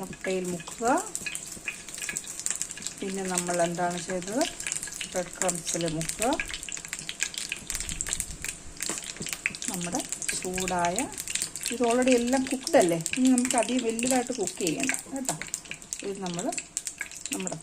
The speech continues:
തിളച്ചെണ്ണയിൽ ഇടുക. ഓക്കെ, നമ്മുടെ മെറ്റീരിയൽസ് എല്ലാം റെഡിയായി, ബ്രെഡ് ക്രംസ് റെഡിയായി. പിന്നെ ഞാൻ ഒരു മുട്ട ആദ്യം എടുത്തുള്ളൂ, പിന്നെ നമുക്ക് വേണമെങ്കിൽ അവിടെ ഒഴിക്കാം. പിന്നെ ഞാൻ, ആം, എണ്ണ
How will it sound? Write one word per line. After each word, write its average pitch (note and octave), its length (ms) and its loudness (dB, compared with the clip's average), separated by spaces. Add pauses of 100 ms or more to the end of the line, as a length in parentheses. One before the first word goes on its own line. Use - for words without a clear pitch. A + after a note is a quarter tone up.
(140)
തിളച്ചെണ്ണയിൽ C#4+ 880 2
ഇടുക. - 160 -2 (1000)
ഓക്കെ, F4+ 160 0 (420)
നമ്മുടെ A3 260 0
മെറ്റീരിയൽസ് A3 540 0
എല്ലാം F#3+ 260 0
റെഡിയായി, F#3 420 2
ബ്രെഡ് E3 240 -4
ക്രംസ് F3+ 360 -2
റെഡിയായി. F3+ 380 -2 (380)
പിന്നെ F3 180 -2 (100)
ഞാൻ G3+ 100 2 (120)
ഒരു A3 200 2
മുട്ട F3+ 160 -4 (140)
ആദ്യം F3 200 2
എടുത്തുള്ളൂ, D#3 360 -4
പിന്നെ G3 180 -6
നമുക്ക് E3+ 260 -4
വേണമെങ്കിൽ G3+ 320 -4 (200)
അവിടെ E3 180 -2 (160)
ഒഴിക്കാം. F3+ 340 -12 (540)
പിന്നെ F#3+ 180 0 (100)
ഞാൻ, F3+ 140 0 (400)
ആം, F3 340 -2 (600)
എണ്ണ F#3+ 260 -2